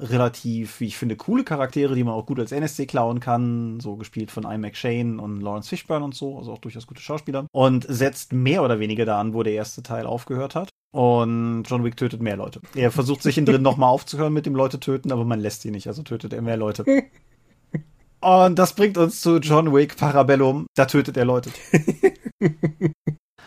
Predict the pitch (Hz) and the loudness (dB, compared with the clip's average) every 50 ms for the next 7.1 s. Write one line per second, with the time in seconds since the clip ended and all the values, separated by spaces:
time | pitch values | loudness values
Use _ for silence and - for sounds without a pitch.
0 | - - - - 139 127 - 151 147 147 139 139 139 139 135 120 - - - 143 | -20 -14 -4 -2 0 2 6 6 6 6 6 6 6 6 4 4 0 -8 -6 -6
1 | 120 - - 139 139 - - - - 135 131 123 120 123 127 123 - 139 123 120 | -4 2 4 4 4 4 0 -10 -2 2 4 6 6 6 4 4 2 0 0 0
2 | 120 120 117 120 117 - - 117 117 123 120 - 147 139 147 - - - 131 117 | 0 0 0 -2 -2 -2 -2 0 0 0 0 0 0 -2 -2 -2 -4 -6 -4 -4
3 | 117 110 - - 131 123 - - 127 117 - - 131 123 127 143 127 - - 147 | -4 -4 -2 -2 -4 -2 -2 -4 -6 -6 -4 -4 -4 -4 -4 -6 -8 -6 -2 -2
4 | 131 131 127 127 131 143 180 - 135 123 131 135 135 131 185 165 - - 139 135 | 0 0 0 -2 -4 -4 -4 -2 0 0 0 -2 -4 -6 -8 -10 -6 -2 0 2
5 | 135 135 139 139 139 - 147 135 165 - 147 135 131 131 123 123 139 139 151 - | 2 2 2 0 0 0 -2 -4 -2 -4 -2 -2 0 0 0 -2 -4 -6 -6 -6
6 | _ - 131 123 123 123 123 123 123 123 123 123 120 120 120 120 120 120 117 113 | _ 4 6 6 8 8 8 6 6 6 4 4 2 0 0 0 0 0 -2 -2
7 | 117 | -4